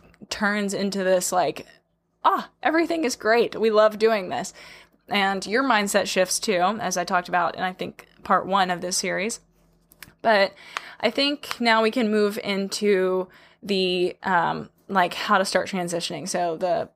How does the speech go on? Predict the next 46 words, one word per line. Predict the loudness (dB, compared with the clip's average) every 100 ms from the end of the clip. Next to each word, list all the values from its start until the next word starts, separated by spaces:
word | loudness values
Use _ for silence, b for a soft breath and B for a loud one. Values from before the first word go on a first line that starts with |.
| -2
bullet | 2 2 2
question | 0 0 -2 0
I | 0
have | 2 2 4
is, | 2 0 0 -8 B B B
if | -4
you've | 0 2
been | 2
working | 2 2 0
with | 0
your | -2
horse | 0 0 -2
using | -2 -2
negative | -2 -2 -2
reinforcement | -2 -4 -4 -4 -4
until | -6 -2 -2 0
now, | 2 2
how | 2 0 2
do |
you | 2
not | 2 4 2
confuse | 0 -4 -4 -2
between | -4 -6 -8 -8
the |
two? | -8 -8 -8 -12 B B B
How | 0
do | 0
you |
start | 2 0 2
implementing | 0 0 -2 -2 -2
it | 0 0
and | 0
not | 2 2
overlap | 2 0 2 4 2 0
with | -8
traditional | -6 -4 -4 -4 -6
and | -8
confuse | -12 -8 -6 -6
the | -8
horse? | -10 -12 -16 b b b b b
So | -2 2 4 2 0 _ _ _ _ _
if | -4 -2
you've | -2 -2 0
been | 2
working | 2 0 -2 -4 -10 _ _ _
traditionally, | 0 2 2 0 -6 -6 -8